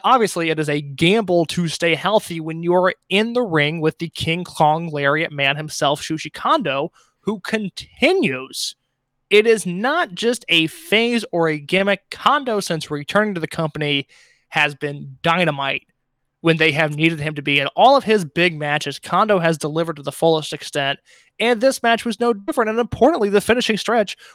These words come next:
was Kondo and U T, and they showed that they have excellent chemistry with one another. So this match is a win for everyone involved. It's a, it's a winner of a match. It is four stars,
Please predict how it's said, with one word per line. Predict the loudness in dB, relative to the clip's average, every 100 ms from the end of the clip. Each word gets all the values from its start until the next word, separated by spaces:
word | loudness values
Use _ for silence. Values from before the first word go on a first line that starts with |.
| 2
was | 2
Kondo | 2 -4 2 4 4 2
and | 0
U | 0 0
T, | 0 -2 -4 _ _ _ -2
and | 0 4
they | 2 2
showed | -2 -4 -2
that | -2
they | -2
have | -2 -4 -10 -14 _ _
excellent | 0 0 -2 -4 -6 -4
chemistry | 0 2 0 -4 -6
with | -4
one | -4 -4
another. | -4 -4 -6 -8 _ _
So | 0 0
this | 4 2 2
match | -2 -4 -6 -6
is | -2 2
a | 2
win | 2 2 2 -2 -6 _ _ _ -8
for | 4 4
everyone | 6 2
involved. | 2 0 0 0 -2 -8 _ -4
It's | 0 2
a, | 2 2
it's | 0
a | 2
winner | 4 4 6 6
of |
a | 4
match. | 0 0 0 -2 -4
It |
is | -4 -4
four | 2 6 8
stars, | 6 2 0 0 -2 -6